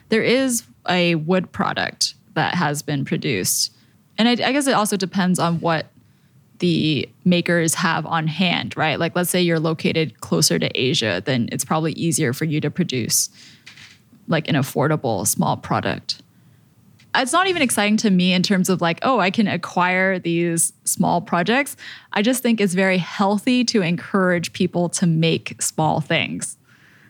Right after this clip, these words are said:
Like, not everything has to be this elaborate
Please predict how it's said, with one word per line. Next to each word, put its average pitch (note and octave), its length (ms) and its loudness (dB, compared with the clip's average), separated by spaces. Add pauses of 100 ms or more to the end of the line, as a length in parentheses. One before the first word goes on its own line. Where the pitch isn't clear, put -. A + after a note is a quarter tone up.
(140)
Like, G3 200 0
not A3 220 2
everything G3+ 440 2
has F3 400 0
to F#3 80 -2
be D#3+ 500 -2 (160)
this E3 460 0 (260)
elaborate D#3 960 0